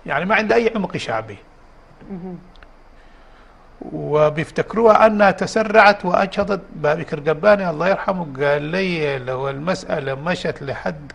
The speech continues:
Speaker 1: كما كنا نخطط لها بالسرية دي، كنا وصلنا بدري جدًا، لكن قاموا ديل خربوا علينا أي شيء".
Speaker 2: كانوا شباب أفزاز وشجعان فعلًا.
Speaker 1: آه، شجع-، أي، لكن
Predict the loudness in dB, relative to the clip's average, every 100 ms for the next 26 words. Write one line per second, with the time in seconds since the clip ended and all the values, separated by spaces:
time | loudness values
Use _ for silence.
0 | -10 -8 -8 -6 -6 -4 -4 -6 -8 -12
1 | -8 -2 2 6 6 4 -18 -20 -20 -18
2 | -12 -10 -6 -4 0 0 0 -2 -4 -14
3 | -20 -20 -20 -10 -6 -4 -6 -6 -6 -6
4 | -4 -6 -6 -8 -6 -6 0 -2 0 0
5 | 4 4 2 0 -2 -2 0 0 2 2
6 | 0 -2 -2 -4 -8 -10 -14 -20 -20 -20
7 | _ -4 -2 -2 -4 0 0 0 -6 -2
8 | -4 -4 -12 -10 -8 -8 -8 -8 -8 -8
9 | -10 -12 -8 -6 0 4 6 6 4 4
10 | 4 4 0 0